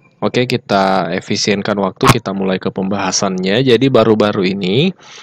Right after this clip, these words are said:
Dirjen G T K, Kementerian Pendidikan, kemudian di, di apa, Ditjen yang lain juga memposting yang sama terkait kegiatan meningkatkan kompetensi pendidik yang selaras dengan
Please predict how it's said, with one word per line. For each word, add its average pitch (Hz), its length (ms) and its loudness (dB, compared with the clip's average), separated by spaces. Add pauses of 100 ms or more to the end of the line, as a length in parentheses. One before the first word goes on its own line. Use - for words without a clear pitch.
(140)
Dirjen 120 480 2
G 120 160 2
T 113 240 0
K, - 80 -4 (480)
Kementerian 107 480 -2
Pendidikan, 123 720 0
kemudian 110 640 0
di, 98 320 0
di 104 240 2
apa, 131 240 0
Ditjen 120 400 0
yang 113 160 0
lain 110 160 0
juga 147 160 4
memposting 127 560 0
yang 117 80 2
sama 110 640 0 (400)
terkait 151 400 6
kegiatan 135 480 6
meningkatkan 127 640 2
kompetensi 120 640 2
pendidik 110 480 2
yang 120 160 0
selaras 110 480 4
dengan 147 640 2